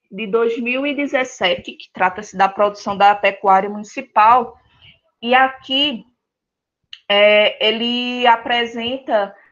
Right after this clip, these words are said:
a participação dos grupos de peixes na produção da piscicultura, né?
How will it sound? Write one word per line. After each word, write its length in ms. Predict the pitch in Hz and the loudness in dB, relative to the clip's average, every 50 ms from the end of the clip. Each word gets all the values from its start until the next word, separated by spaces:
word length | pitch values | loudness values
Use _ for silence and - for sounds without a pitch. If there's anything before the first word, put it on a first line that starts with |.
| - | -4
a 60 | - 226 | -2 0
participação 680 | - 233 233 233 - 262 247 254 240 240 - 262 254 | 2 2 0 0 -4 -8 -2 -2 -2 -2 -2 -8 -10
dos 180 | 214 233 214 | -10 -10 -12
grupos 420 | 202 196 220 254 277 277 - 294 - | -12 -10 -8 -8 -8 -8 -8 -12 -10
de 100 | - 262 | -10 -12
peixes 500 | - - - 220 214 247 - - 285 294 | -10 -2 0 2 2 0 -2 -6 -10 -4
na 140 | 285 247 240 | -4 -4 -2
produção 520 | 240 247 240 233 233 - - 254 226 226 | 0 -2 -2 -2 -4 -8 -6 -6 -4 0
da 200 | 226 220 220 220 | 2 2 2 2
piscicultura, 920 | 220 - - 277 - - - - 285 294 302 _ - 202 190 180 185 190 | 0 -4 -14 -14 -14 -14 -14 -12 -12 -12 -14 _ -10 -8 -8 -6 -6 -6
né? 220 | 196 208 240 285 | -8 -8 -10 -12